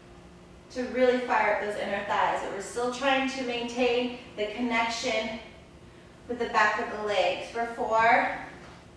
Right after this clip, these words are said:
three, two,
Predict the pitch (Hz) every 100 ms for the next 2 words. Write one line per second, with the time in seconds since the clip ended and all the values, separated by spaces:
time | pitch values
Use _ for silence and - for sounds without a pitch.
0 | - - - - - - - - - -
1 | - - - - - - - - - -
2 | - - - - - - - - 294 277
3 | 269 285 320 - - - - - - -
4 | - - - - - - - - - -
5 | - - - - - - - - - -
6 | - - - - - - - 330 311 302
7 | 302 320